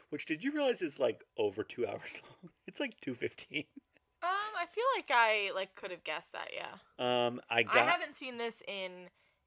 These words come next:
Speaker 2: years, years, years, years, years. Like, probably not since middle school or high school.
Speaker 1: Oh, wow. I can't remember the last time I watched it, but, like, I, it might be that long for me, too, but I remember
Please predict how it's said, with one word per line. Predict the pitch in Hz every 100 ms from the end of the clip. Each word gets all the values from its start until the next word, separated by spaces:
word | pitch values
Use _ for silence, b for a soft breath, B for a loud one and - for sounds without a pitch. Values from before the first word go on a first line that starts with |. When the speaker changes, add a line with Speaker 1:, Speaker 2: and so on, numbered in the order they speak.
| _ -
Speaker 2:
years, | 185 196 220 240 240 247 240 233
years, | 220 208
years, | 190
years, | 190 180
years. | 165 - -
Like, | 175 -
probably | 196 190 196 190
not | 185 175
since | - 180 185
middle | 180 175 175 180
school | - - 180 180
or | 180
high | 185 180
school. | - - - - 190
Speaker 1:
Oh, | -
wow. | 190 90 90 92 92
I | 156
can't | 165 277
remember | 226 196
the |
last | 208
time | 226
I | 226
watched | 214
it, | 180
but, | 117
like, | 104 - B B B 160
I, | 190
it | 214
might | 190 135 226 -
be | 185
that | 156 139
long | 139
for | 127 113
me, | 110
too, | - 104 110 110
but | 107
I | 98
remember | 98 98 98 98